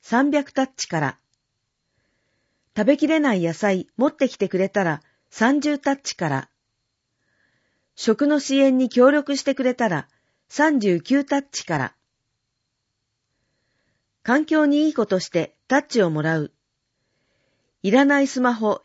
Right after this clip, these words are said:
譲ってくれたら二百タッチ。スマホ修理工房。マイバッグ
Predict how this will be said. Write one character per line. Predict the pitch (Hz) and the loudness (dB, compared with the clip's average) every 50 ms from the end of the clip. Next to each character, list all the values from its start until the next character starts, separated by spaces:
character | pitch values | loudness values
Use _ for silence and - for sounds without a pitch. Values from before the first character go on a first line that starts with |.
| _ _ | _ _
譲 | - 196 190 190 285 | -4 -2 -2 -2 -2
っ | 285 | -4
て | - - 285 | -2 -4 -4
く | - 285 | -2 0
れ | 269 262 254 | 0 0 0
た | - 233 | -2 -2
ら | 196 151 - - _ _ - | -2 -2 -2 -4 _ _ -4
二 | 180 | 0
百 | 208 277 302 - - | 0 0 0 -2 -4
タ | - 277 | -4 -4
ッ | 269 269 _ | -4 -4 _
チ。 | - - 139 - - _ _ _ _ _ _ _ _ _ _ _ _ | -12 -12 -12 -12 -12 _ _ _ _ _ _ _ _ _ _ _ _
ス | - - - 214 | -12 -6 -2 0
マ | 233 262 | 0 0
ホ | 247 269 240 | 2 0 -2
修 | - - 240 254 254 | -2 0 -2 0 0
理 | 269 247 | -2 0
工 | - 254 240 214 156 | 0 2 2 2 2
房。 | 156 143 135 123 123 143 - _ _ _ _ _ _ _ _ _ _ _ _ _ _ _ _ _ _ _ _ _ _ _ | 0 -2 -2 -4 -8 -12 -18 _ _ _ _ _ _ _ _ _ _ _ _ _ _ _ _ _ _ _ _ _ _ _
マ | 180 202 247 | -2 0 2
イ | 294 285 | 4 4
バ | 262 294 285 | 4 4 4
ッ | 233 208 | 2 -2
グ | 170 170 160 156 - | -2 0 0 0 -2